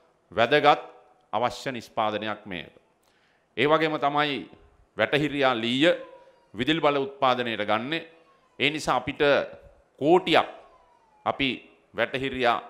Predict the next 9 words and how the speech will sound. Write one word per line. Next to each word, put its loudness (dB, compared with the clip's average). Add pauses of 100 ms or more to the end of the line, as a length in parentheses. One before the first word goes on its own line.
(160)
ලී -4
කෑලි -2
හිටෙව්වොත් 2 (720)
අපිට -4
විදුලි -4
බල 2
උත්පාදනයට 0 (540)
අති -6
විශාල -2